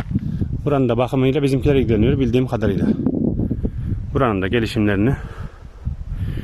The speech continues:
değişimini yeni seneye, öbür seneye ufak tefek görmeye başlarız. Şimdi aynı şeyleri anlattık budamayla ilgili. Ama şöyle bir laf vardır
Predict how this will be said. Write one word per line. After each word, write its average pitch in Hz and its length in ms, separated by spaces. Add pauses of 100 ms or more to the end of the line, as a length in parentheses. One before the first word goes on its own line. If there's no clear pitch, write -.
(240)
değişimini 113 540 (1500)
yeni 117 200
seneye, 92 320
öbür - 140
seneye 104 380 (1120)
ufak - 240
tefek - 240
görmeye 120 320
başlarız. - 500 (1700)
Şimdi 180 300
aynı 190 220
şeyleri 170 300
anlattık 117 400
budamayla 123 420
ilgili. 104 320 (220)
Ama 143 160
şöyle 147 280
bir 135 60
laf 139 220
vardır 101 360